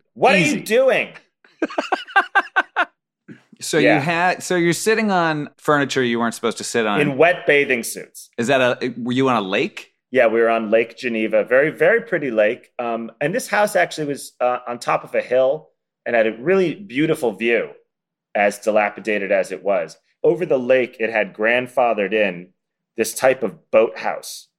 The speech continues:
Speaker 1: where you could keep boats underneath. We didn't, but it went out over the lake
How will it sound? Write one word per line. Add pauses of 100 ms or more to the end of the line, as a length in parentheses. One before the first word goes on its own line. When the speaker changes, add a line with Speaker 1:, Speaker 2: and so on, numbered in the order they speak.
(140)
Speaker 1:
where
you
could
keep (140)
boats
underneath.
We
didn't,
but (280)
it
went
out
over
the
lake